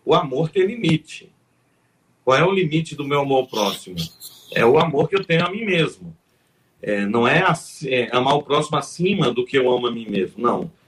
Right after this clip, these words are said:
Amar o próximo como eu amo a mim mesmo. É, e, e quem ama a si mesmo, ela não tem dificuldade de estar só. Ela, ela é feliz sozinha.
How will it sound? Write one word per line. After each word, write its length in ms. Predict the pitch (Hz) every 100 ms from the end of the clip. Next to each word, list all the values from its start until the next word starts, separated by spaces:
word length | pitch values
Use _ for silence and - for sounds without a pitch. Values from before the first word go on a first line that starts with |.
| _
Amar 220 | - 120
o 80 | -
próximo 340 | 120 151 156 -
como 720 | 160 196 202 _ 214 180 -
eu 240 | 135 143 139
amo 220 | 147 135
a 60 |
mim 140 | 123 107
mesmo. 320 | 101 90 - - _ _ _ _ _ _
É, 520 | 104 107 104 98 98 - _ _ _ _ _ -
e, 340 | 120 127 123 139
e 80 | -
quem 260 | 202 240
ama 280 | 160 127 120
a 100 | 123
si 180 | - 160
mesmo, 500 | 123 165 - - - _ _ -
ela 200 | 131 135
não 160 | 214
tem 160 | 226 220
dificuldade 800 | - 190 160 127 185 208 127 107
de 120 | 113
estar 300 | - 123 123
só. 400 | - 104 82 - _ _ _ _ _ _ _ _
Ela, 380 | - 120 135 135
ela 320 | 120 123 139 147
é 100 | 165
feliz 440 | 202 175 190 -
sozinha. 520 | 170 - 104 98 -